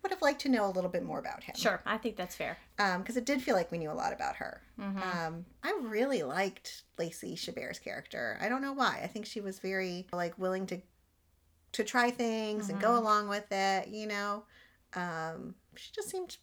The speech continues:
Speaker 1: nice. They both seemed very nice.
Speaker 2: Mm-hmm. Mm-hmm.
Speaker 1: He was kind of, you know what I will say? He was kind of, like, uh, really free with, like, you know, he wasn't afraid to say what he liked
Speaker 2: Mm-hmm.
Speaker 1: or embarrassed about it. You know,
Speaker 2: Mm-hmm.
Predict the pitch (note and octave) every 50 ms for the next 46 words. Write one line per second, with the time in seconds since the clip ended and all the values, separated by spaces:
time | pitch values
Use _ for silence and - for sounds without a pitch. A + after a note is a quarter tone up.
0 | _ - B3 C4+ C4+ G#3+ C3+ E3+ - A#3 A#3 C#4+ D#4 D#4+ - - C#4+ C4+ C4 A#3+
1 | - G#3 G3+ G3 F#3+ G3 G3+ G3 - - F3+ - - - - - - - - -
2 | A3+ G#3+ G3 F#3 F#3 F3 E3 E3 F#3+ F#3+ - _ _ _ _ _ - G3+ G3 G3+
3 | G3+ - - A4+ B4 C5+ B4+ B4+ - - A#4 A#4 G#4+ G#4 F4 - B3+ D4+ F4+ F4
4 | E4+ E4 D#4 D4 B3+ A3 G#3+ - - A3 G3+ A3+ - - A3+ G#3+ A3+ G#3 G3 G3
5 | G3+ G#3 - - G3+ F3+ F3+ F3+ F3+ E3+ F3 - D#3 D3+ D#3 D#3 D#3 - - -
6 | E3+ D3 - - C#3+ - D#3+ - G3 - _ _ _ _ _ _ _ _ _ _
7 | _ _ _ _ _ - G3 G#3 A3 A3 A3 G#3+ - - - G3 F3 D#3 - -
8 | - - - _ - E3 E3 E3 - - D#3+ D3 C3+ D3 F3+ - - - - _
9 | - F#3+ F3 - D#3+ - A3 G#3+ G#3 G#3+ G#3+ G#3 G#3 G#3 G3+ G3 F#3 - _ _
10 | _ - F#3 F3+ - - F3 E3 E3 - E3 - - - - - - - - -
11 | F#3 G#3+ A#3 A#3+ A#3 A3+ A3 A3 A3+ A3+ G#3 G3+ G3+ G3+ G3 F#3+ F#3+ - G3 G3+
12 | E3+ D#3+ D#3+ - - - - - - - _ _ _ - F#3 F3+ E3 E3 E3+ F3+
13 | F3 F#3 F#3+ F#3 - - - G3 G3 F#3 F3+ F3 F3 F3 F3 F#3 F3 F3 - -
14 | A3 A#3 A3+ A3 G#3+ F#3 F3+ F3 F3+